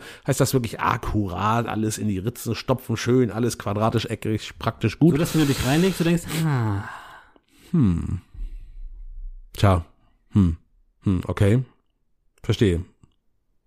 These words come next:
Speaker 1: Ja, muss ich mal gucken. Weiß ich noch nicht, wie ich, also, keine Ahnung. Hat mich bisher noch nicht ange-, angesprochen.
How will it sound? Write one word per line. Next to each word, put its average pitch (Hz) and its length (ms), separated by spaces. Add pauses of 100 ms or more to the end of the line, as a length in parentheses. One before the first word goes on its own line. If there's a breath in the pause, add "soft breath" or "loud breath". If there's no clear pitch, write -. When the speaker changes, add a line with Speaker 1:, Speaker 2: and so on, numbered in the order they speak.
(2000)
Speaker 1:
Ja, 110 100
muss 120 160
ich 127 80
mal 131 80
gucken. 87 240
Weiß 107 140
ich 87 100
noch 82 80
nicht, 82 160
wie 95 60
ich, 92 200
also, 92 280
keine 98 300
Ahnung. 80 200
Hat 104 120
mich - 100
bisher 117 240
noch 107 100
nicht 104 160
ange-, 92 240
angesprochen. - 480